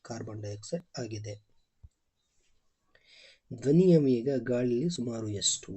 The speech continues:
So, ಧ್ವನಿ ಅಂದ್ರೆ ಶಬ್ದದ ವೇಗ ಗಾಳಿಯಲ್ಲಿ ಸುಮಾರು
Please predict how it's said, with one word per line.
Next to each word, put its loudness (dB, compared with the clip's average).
So, -20
ಧ್ವನಿ 0
ಅಂದ್ರೆ -6
ಶಬ್ದದ -4
ವೇಗ -4
ಗಾಳಿಯಲ್ಲಿ -6
ಸುಮಾರು -6